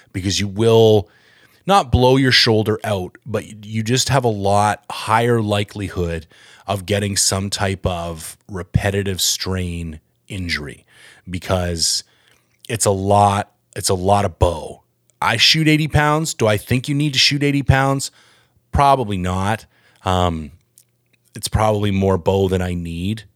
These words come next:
Um, but it feels pretty damn good when you smoke something at thirty yards with an eighty pound bow and a five hundred and sixty <laughs> grain arrow. <laughs> And it sounds like a baseball bat hitting a pumpkin. Um,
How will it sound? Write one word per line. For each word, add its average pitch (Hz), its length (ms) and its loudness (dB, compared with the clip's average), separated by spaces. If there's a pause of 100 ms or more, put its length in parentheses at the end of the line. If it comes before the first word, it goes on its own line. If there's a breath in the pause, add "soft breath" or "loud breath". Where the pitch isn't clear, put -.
(140)
Um, 78 500 -12 (760)
but 110 120 0
it 101 60 -6
feels 113 280 2
pretty 110 260 0
damn 101 300 -2
good 92 460 0 (200)
when 98 120 -6
you 90 80 -6
smoke 92 360 -4
something 92 280 -6
at 87 120 -12
thirty 90 240 -6
yards 90 380 -4
with 82 80 -10
an 90 60 -8
eighty 92 220 -6
pound 85 300 -6
bow 92 220 -2
and 80 100 -8
a - 80 -16 (340 soft breath)
five 90 360 -2
hundred 92 180 -6
and 87 100 -8
sixty - 280 -6
<laughs> - 120 -6
grain 131 240 2
arrow. 139 420 -2 (180)
<laughs> - 260 -8
And 160 80 2
it 139 100 0
sounds 135 280 2
like 113 100 -8
a 101 100 -6 (340 loud breath)
baseball 131 480 2
bat 104 400 -2
hitting 120 280 -2
a 98 60 -4
pumpkin. 95 560 0 (580 loud breath)
Um, 92 520 0